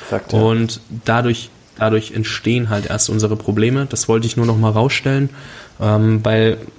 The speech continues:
Speaker 2: das war jetzt sehr, sehr viel Input und auf jeden Fall, ähm, sehr guter Punkt und das war so das Hauptding. Also alles fängt damit an,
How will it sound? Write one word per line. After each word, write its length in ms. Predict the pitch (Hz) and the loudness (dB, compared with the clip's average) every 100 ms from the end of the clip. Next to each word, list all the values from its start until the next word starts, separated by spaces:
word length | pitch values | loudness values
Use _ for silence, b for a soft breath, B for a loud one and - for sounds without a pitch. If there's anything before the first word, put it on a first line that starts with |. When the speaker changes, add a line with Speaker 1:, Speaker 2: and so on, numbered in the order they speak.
| - | -10
Speaker 2:
das 200 | 113 113 | -4 0
war 120 | 117 | 2
jetzt 320 | 113 113 113 - | 0 0 -2 -2
sehr, 220 | 110 120 | 2 2
sehr 160 | 117 120 | 2 -2
viel 180 | - 127 | 0 2
Input 340 | 147 - 185 - - | 2 0 -4 -8 -6
und 400 | - 113 113 117 | 0 2 2 0
auf 160 | 117 - | -2 0
jeden 180 | 120 117 | 0 0
Fall, 400 | - 120 120 117 - - _ - - - - - - - | 0 0 2 -2 -8 -20 _ -20 -20 -20 -16 -16 -8 -4
ähm, 180 | - - | -4 -2
sehr 220 | 127 120 120 | 0 2 2
guter 200 | 117 110 | 0 0
Punkt 260 | 123 123 | 0 0
und 100 | 113 | 0
das 160 | 117 - | 0 0
war 80 | 113 | 2
so 100 | 113 | 2
das 220 | 107 - | 0 0
Hauptding. 420 | 117 - 101 101 | -2 0 -2 -2
Also 220 | 110 110 | -2 0
alles 240 | - 127 131 | 0 0 0
fängt 220 | - 113 | -2 -2
damit 300 | 113 127 127 | 0 0 0
an, 220 | 127 117 | 0 0